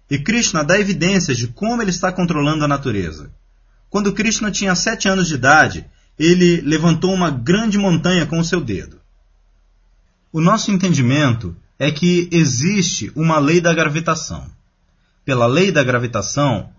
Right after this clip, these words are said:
uma montanha tão grande não pode ficar no dedo de um homem. Este é o nosso cálculo, mas ele fez isso.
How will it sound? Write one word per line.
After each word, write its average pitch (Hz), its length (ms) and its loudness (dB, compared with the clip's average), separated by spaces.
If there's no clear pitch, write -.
uma 170 160 2
montanha 165 400 2
tão 196 260 0
grande 135 540 2
não 175 140 4
pode 190 260 -2
ficar 170 440 4
no 147 100 -2
dedo 131 300 0
de 143 80 -2
um 143 120 2
homem. 78 360 -6
Este 165 380 0
é 196 80 6
o 190 80 2
nosso 180 320 2
cálculo, 92 440 -4
mas 123 160 -2
ele 180 120 2
fez 208 260 -4
isso. 82 360 -8